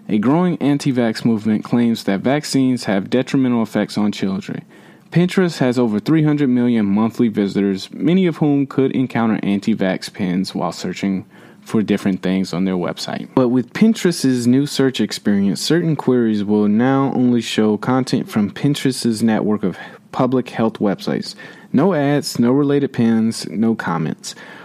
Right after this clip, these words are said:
We're taking this approach because we believe that showing vaccine misinformation alongside resources from the public health experts isn't responsible, the company said. This isn't the first time Pinterest has tried to squash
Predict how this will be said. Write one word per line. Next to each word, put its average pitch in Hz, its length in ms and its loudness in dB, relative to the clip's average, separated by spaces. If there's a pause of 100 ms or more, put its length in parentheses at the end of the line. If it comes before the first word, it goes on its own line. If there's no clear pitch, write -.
(100)
We're 117 120 2
taking 170 420 2
this 131 200 0
approach 113 380 0
because 101 380 0
we 123 160 4
believe 131 440 2
that 98 140 2
showing 135 400 0
vaccine 120 560 0
misinformation 107 840 0
alongside 131 680 0
resources 117 580 -2
from 104 260 0
the 98 100 0
public 135 560 -2
health 117 320 -2
experts 110 600 -2 (260)
isn't 120 340 2
responsible, 110 760 -2 (260)
the - 80 -8
company 95 380 -2
said. 92 400 -2 (400)
This 151 200 0
isn't 247 260 2
the 127 80 0
first 143 340 0
time 107 320 0
Pinterest 117 420 -2
has 107 220 -4
tried 104 340 -2
to 107 80 -2
squash 104 540 -2